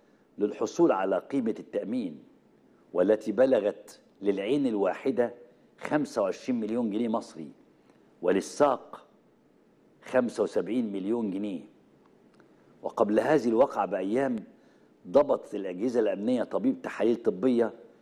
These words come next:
عمل على استقطاب المجني عليهم من الفقراء وإيوائهم في مساكن تمهيدا لشراء أعضائهم بثمن بخس، في حين يحصل هو على مبلغ ضخم.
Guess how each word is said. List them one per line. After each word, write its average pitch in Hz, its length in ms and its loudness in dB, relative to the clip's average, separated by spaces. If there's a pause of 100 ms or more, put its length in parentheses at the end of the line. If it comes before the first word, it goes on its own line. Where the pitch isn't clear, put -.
(240)
عمل 120 400 0
على 92 260 -2
استقطاب 110 560 -2
المجني 107 440 -2
عليهم 107 460 0
من 98 100 -4
الفقراء 104 640 -2 (800)
وإيوائهم 113 640 4
في 107 100 -10
مساكن 98 680 -2 (580)
تمهيدا 110 480 2
لشراء 101 560 0
أعضائهم 98 560 -2
بثمن 104 400 0
بخس، - 460 -4 (800)
في 113 100 -6
حين 151 280 6
يحصل 139 360 2
هو 120 180 4
على 98 220 2
مبلغ 101 320 0
ضخم. - 340 -2